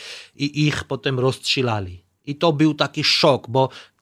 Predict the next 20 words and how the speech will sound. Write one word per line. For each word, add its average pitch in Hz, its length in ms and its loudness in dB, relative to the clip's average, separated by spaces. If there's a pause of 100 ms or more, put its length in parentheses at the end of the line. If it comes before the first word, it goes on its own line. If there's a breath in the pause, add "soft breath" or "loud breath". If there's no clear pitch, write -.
te, 180 220 4
te 175 260 -4
dzieci, 160 580 2
to 170 120 -2
oni 170 240 2
nie 180 160 2
byli 180 220 0
kryminalistami, 113 840 -6
to 147 200 -6
byli 143 320 -2
aktorzy, 120 720 -4
jakieś 113 340 -6
naukowcy, 117 760 -4
dzieci 113 340 -4
naukowców, 117 680 -6
dzieci 113 320 -6
tych - 240 -8
bardzo 117 300 -2
ważnych 113 420 -6
ludzi, 131 380 -2